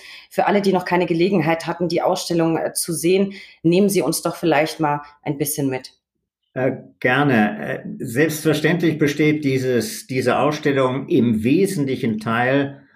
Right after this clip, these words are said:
Speaker 2: aus der Darstellung von, äh, einzelnen Schicksalen jüdischer Kollegen. Äh, man will den Opfern einen Namen geben, um es konkret zu machen und nicht in einer abstrakten Form, äh, diesen Opfern nur gedenken.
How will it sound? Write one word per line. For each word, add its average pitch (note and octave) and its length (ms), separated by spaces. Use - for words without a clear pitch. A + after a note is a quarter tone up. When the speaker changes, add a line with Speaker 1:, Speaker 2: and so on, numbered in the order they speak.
Speaker 2:
aus A#2 220
der B2 140
Darstellung B2 640
von, A2 560
äh, G2 400
einzelnen A#2+ 600
Schicksalen A#2 1080
jüdischer A#2 720
Kollegen. G#2+ 840
Äh, G#2+ 320
man A#2+ 240
will C#3+ 160
den C#3+ 200
Opfern C#3+ 420
einen A2 300
Namen A#2+ 420
geben, A2+ 480
um A2+ 160
es A2 140
konkret A#2 480
zu B2+ 160
machen A#2 320
und G#2 180
nicht A2 240
in G#2 120
einer G2 240
abstrakten - 880
Form, A2 640
äh, G2+ 240
diesen G2+ 360
Opfern F#2+ 420
nur E2+ 180
gedenken. E2 580